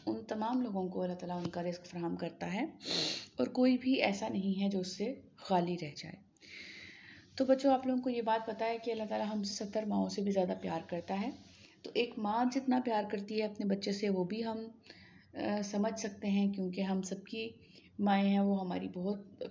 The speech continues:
केयर करती हैं, हमारा बहुत ख्याल रखती हैं। तो हमारा रब हमसे कितना प्यार करता है, ये हम अंदाज़ा भी नहीं लगा सकते। तो, अ, श-, तशरीह करते हुए आप हमेशा,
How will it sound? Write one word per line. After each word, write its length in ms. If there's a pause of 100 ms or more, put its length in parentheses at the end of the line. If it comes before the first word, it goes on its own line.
केयर 160
करती 400
हैं, 80
हमारा 200
बहुत 240
ख्याल 260
रखती 220
हैं। 60
तो 80
हमारा 260
रब 260
हमसे 440 (720)
कितना 340
प्यार 320
करता 240
है, 220
ये 260
हम 480 (920)
अंदाज़ा 440
भी 120
नहीं 200
लगा 220
सकते। 420 (1600)
तो, 320 (320)
अ, 60 (1400)
श-, 300
तशरीह 340
करते 280
हुए 320
आप 500 (220)
हमेशा, 500